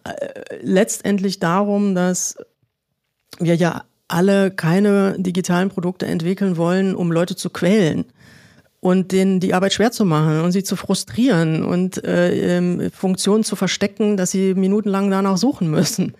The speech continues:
Das wollen wir ja nicht. Also es geht ja schon darum, auch hier Lösungen zu bauen, um Menschen ihre Arbeit zu vereinfachen oder mal pauschal und ein bisschen plakativer ihr Leben besser zu machen,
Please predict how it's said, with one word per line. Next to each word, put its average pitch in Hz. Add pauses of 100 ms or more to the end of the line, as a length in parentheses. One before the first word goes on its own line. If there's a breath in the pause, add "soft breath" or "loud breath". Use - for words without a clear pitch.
(220 loud breath)
Das 160
wollen 226
wir 165
ja 151
nicht. 147 (320 soft breath)
Also 165
es 185
geht 202
ja 175
schon 202
darum, 202
auch 175
hier 226
Lösungen 202
zu 170
bauen, 202
um 185 (260)
Menschen 226
ihre 185
Arbeit 202
zu 185
vereinfachen 180 (100)
oder 165 (300)
mal 175
pauschal 175
und 185
ein 175
bisschen 180
plakativer 196 (260 loud breath)
ihr 190
Leben 208 (120)
besser 170
zu -
machen, 156